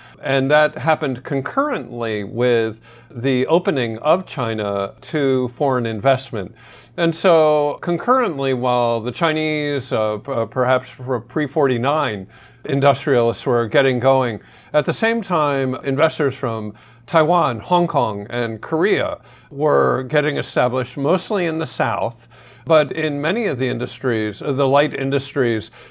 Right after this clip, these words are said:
they were becoming too expensive for Taiwan, Korea, and Hong Kong.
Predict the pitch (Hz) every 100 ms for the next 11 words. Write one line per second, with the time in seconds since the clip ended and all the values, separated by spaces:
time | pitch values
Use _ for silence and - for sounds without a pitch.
0 | - 160 165 165 208 208 185 220 208 -
1 | - 269 - 120 - 127 - 143 135 135
2 | 131 147 135 127 104 - - 131 127 120
3 | 120 117 113 123 139 127 120 107 90